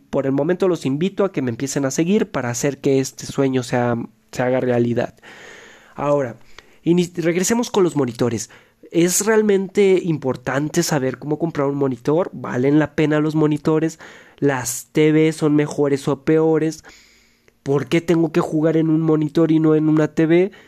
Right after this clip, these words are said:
Bueno, todo eso lo vamos a descubrir poco a poco. Primero, para comprender qué, qué monitor comprar, tenemos que valorar que existen tres paneles. Tres paneles básicos, I P S, el T N y el V A.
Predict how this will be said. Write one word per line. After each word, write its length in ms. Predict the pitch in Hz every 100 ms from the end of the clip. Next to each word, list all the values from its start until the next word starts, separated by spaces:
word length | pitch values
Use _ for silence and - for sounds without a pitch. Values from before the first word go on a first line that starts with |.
| - _ _
Bueno, 320 | 156 151 147 147
todo 220 | 185 202
eso 180 | 196 185
lo 60 |
vamos 260 | 170 170 175
a 40 |
descubrir 520 | 151 - 143 156 156 - -
poco 420 | 185 180 175 180
a 100 | 175
poco. 440 | 131 117 123 - _ - - - - - _ _ _ _
Primero, 360 | - 226 277 285
para 180 | 254 226
comprender 500 | 190 175 175 190 190
qué, 480 | 214 208 175 170 - _ -
qué 220 | 190 190
monitor 480 | 165 160 135 165 147
comprar, 480 | 156 147 147 139 135
tenemos 420 | 165 180 202 208
que 120 | -
valorar 420 | 202 190 147 139
que 80 | -
existen 460 | - - - 135 120
tres 320 | 131 131 -
paneles. 720 | - 139 120 110 110 - - _ -
Tres 220 | 185 214
paneles 420 | - 220 208 185
básicos, 540 | 139 123 - - - -
I 180 | 180 180
P 320 | - 156 175
S, 300 | 208 277 254 - - - - -
el 220 | 139 135
T 280 | 165 180 208
N 320 | 226 254 392
y 180 | 170 156
el 140 | 151
V 280 | 151 143 131
A. 200 | 110